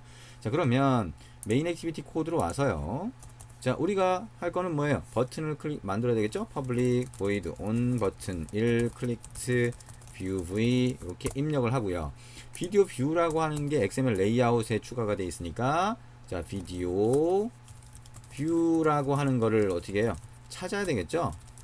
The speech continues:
자, find view by 아이디로 찾습니다. 알 점 아이디 점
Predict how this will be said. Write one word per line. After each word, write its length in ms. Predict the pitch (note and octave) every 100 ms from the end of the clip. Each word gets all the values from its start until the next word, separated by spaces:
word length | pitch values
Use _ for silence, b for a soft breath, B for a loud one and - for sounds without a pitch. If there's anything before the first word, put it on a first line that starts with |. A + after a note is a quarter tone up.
| - - - - - - - - - - - - -
자, 100 | E2
find 880 | - G2+ G2+ G2 A2 C#3 D3+ E3 E3
view 640 | - F#2+ F#2+ G#2 C3 D3
by 260 | C3+ B2+ B2+
아이디로 480 | B2 A#2+ A#2 A2+
찾습니다. 480 | A2 C#3+ - G#2 E2+
알 220 | D#2+ F#2
점 240 | E2 F2 D#2
아이디 280 | F2+ G2+ G#2+
점 400 | - B2 B2+